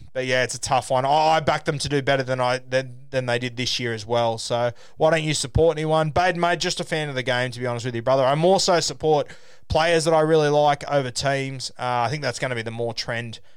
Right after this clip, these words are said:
the trend, uh, moving forward in the game, realistically. What about R T S on release? Yeah. It's a tough one. I feel sorry, uh, for the New Zealand Warriors, but I'm stoked to see R T S chasing his dreams and whatnot. So,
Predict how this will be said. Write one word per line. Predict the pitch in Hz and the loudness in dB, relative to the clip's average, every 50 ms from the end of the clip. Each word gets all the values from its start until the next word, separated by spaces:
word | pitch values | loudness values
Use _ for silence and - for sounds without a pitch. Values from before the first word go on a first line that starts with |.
| - - - - | -18 -18 -16 -10
the | - 127 | -6 -4
trend, | 120 - - 156 143 143 131 120 117 | -2 -2 0 0 0 0 0 -2 -4
uh, | 120 123 131 135 131 127 123 123 120 120 127 | -4 -4 -2 0 0 2 2 2 2 0 -2
moving | 131 127 131 123 117 117 113 | -2 -2 -2 -2 -2 -4 -6
forward | - - 120 123 123 123 120 | -4 -2 -2 0 0 0 -2
in | 113 | -4
the | 110 107 | -8 -6
game, | 104 117 113 117 117 113 113 113 | -4 -4 -2 -2 -4 -6 -8 -8
realistically. | 113 110 107 113 113 - - 123 117 - 127 127 127 117 - - - - - | -8 -8 -6 -8 -8 -8 -8 -10 -8 -4 -2 -2 -2 -4 -6 -12 -12 -6 -2
What | 151 156 | 0 2
about | 156 151 147 | 2 4 4
R | 147 147 143 | 4 2 2
T | - - 143 147 | 0 0 2 2
S | 143 135 - | 2 2 0
on | 147 131 131 | -2 -2 0
release? | 127 120 120 127 135 143 143 131 - 175 | 0 0 2 2 4 2 2 2 2 2
Yeah. | 180 180 180 180 170 151 - - - - - - - - - - - - - - - - - | 4 4 6 4 4 2 0 -8 -18 -18 -18 -18 -18 -18 -18 -18 -18 -18 -18 -18 -18 -16 -12
It's | - - | -8 -6
a | 156 | -2
tough | - 196 185 170 - 196 | 2 2 2 4 4 4
one. | 185 180 | 4 4
I | 170 | 4
feel | - 196 185 | 2 2 0
sorry, | - - 170 160 170 170 165 151 - - - - - - | 2 4 4 4 6 6 4 2 0 -6 -16 -18 -8 -2
uh, | - 151 156 147 | 2 4 4 4
for | 131 - 165 165 | 4 2 2 0
the | 151 151 | 2 0
New | 147 151 | -2 0
Zealand | 143 139 156 156 143 131 | 0 2 4 4 4 4
Warriors, | 127 131 143 143 143 143 143 143 127 - | 4 4 6 6 6 4 4 2 0 -2
but | - - 147 143 143 | 0 2 4 4 6
I'm | 139 135 139 135 135 131 | 6 6 4 4 2 0
stoked | 123 - - - 135 135 120 - | -2 -2 0 2 2 0 0 -2
to | 123 | -4
see | 127 123 | -2 0
R | 123 127 123 117 | 2 2 2 2
T | - 123 120 | 0 -2 -2
S | 123 120 113 - | 0 0 -2 -2
chasing | - 123 120 117 - - 120 | -2 -2 -2 -2 -2 -6 -8
his | 113 - | -10 -8
dreams | - 123 117 120 120 120 117 | -4 -4 -2 -2 -2 -4 -6
and | 117 113 | -6 -4
whatnot. | 117 117 113 123 123 117 117 - - | -4 -4 -4 -4 -4 -4 -4 -4 -4
So, | - - 120 117 117 | -2 0 0 0 0